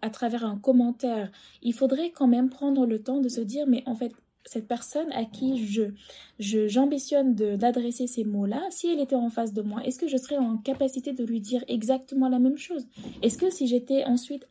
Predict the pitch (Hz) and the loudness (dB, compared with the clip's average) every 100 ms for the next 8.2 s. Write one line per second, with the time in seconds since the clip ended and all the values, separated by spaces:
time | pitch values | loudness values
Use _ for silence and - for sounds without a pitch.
0 | _ 330 349 277 247 247 294 370 220 214 | _ -2 0 0 -2 -2 -4 -4 -4 -2
1 | 226 - 339 339 269 254 - 240 220 226 | -2 -2 -4 -4 -4 -4 -4 -4 -4 -4
2 | 214 202 214 208 202 202 - 208 202 220 | -4 -4 -6 -6 -10 -10 -8 -8 -6 -8
3 | 208 208 208 202 208 - - _ 233 226 | -8 -8 -8 -8 -10 -12 -20 _ 2 4
4 | 269 330 370 262 226 226 254 254 330 262 | 4 2 0 0 4 6 4 2 -4 -4
5 | 226 202 226 302 - - - - 269 294 | -2 -2 -2 -4 -8 -18 -16 -4 0 0
6 | - - 226 220 247 226 226 240 262 277 | -2 -2 0 0 -2 -2 2 4 4 4
7 | - 302 277 277 247 233 226 226 208 202 | -2 -4 0 2 2 0 -2 0 -2 -4
8 | - 294 | -6 -6